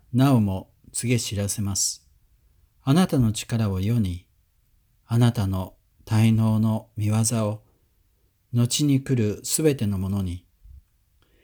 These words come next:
神よ、あなたの義は天にまで届きます。あなたは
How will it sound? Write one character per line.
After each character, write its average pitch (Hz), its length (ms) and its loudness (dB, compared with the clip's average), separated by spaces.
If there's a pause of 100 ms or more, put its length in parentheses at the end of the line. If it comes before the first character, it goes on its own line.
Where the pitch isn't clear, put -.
(260)
神 117 280 4
よ、 98 240 -4 (640)
あ 131 100 2
な 165 160 2
た 147 100 2
の 117 140 2
義 104 160 0
は 92 340 -4 (140)
天 160 200 0
に 127 120 4
ま 98 160 0
で 120 260 -4
届 107 320 -2
き 117 60 -6
ま 95 120 -2
す。 - 320 -4 (880)
あ 117 100 -4
な 117 140 2
た 110 160 0
は 98 320 -2